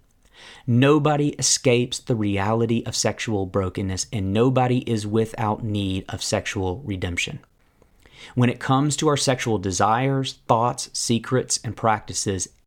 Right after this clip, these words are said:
every single person listening to this knows something is off, and it torments us all. The modern remedy is to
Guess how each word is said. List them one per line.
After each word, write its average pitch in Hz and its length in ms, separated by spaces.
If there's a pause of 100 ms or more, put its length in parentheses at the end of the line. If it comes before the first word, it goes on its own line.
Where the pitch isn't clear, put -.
every 131 500 (100)
single 117 640 (140)
person 104 500
listening 104 420
to 101 120
this 92 380
knows 110 640 (140)
something 92 600
is 90 160
off, - 480 (760)
and 104 180
it - 140
torments 113 540
us 98 160
all. - 320 (1000)
The 131 80
modern 139 420
remedy 143 440
is 113 100
to 101 340